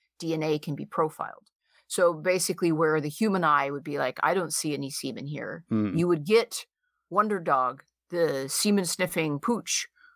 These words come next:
Speaker 1: who would use its super sniffer and be like, "You might not, with your weak human eyes and your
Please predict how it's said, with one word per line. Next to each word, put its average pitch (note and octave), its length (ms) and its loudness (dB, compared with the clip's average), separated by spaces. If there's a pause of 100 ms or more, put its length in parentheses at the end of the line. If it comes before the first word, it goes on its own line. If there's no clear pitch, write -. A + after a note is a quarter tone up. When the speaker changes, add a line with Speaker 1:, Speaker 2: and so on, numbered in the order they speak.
Speaker 1:
who E3+ 320 4
would D#3 180 2
use E3+ 260 2
its D#3 160 -2
super E3 280 -2
sniffer D3 580 -2
and D3+ 140 2
be D#3+ 100 4
like, C#3+ 300 0
"You G3+ 160 2
might F3+ 340 2
not, D3+ 320 2
with D3 180 -12
your C#3+ 140 -10
weak D#3 380 -8 (280)
human D#3+ 300 -4
eyes C3+ 480 0
and C#3+ 140 -8
your C3+ 160 -12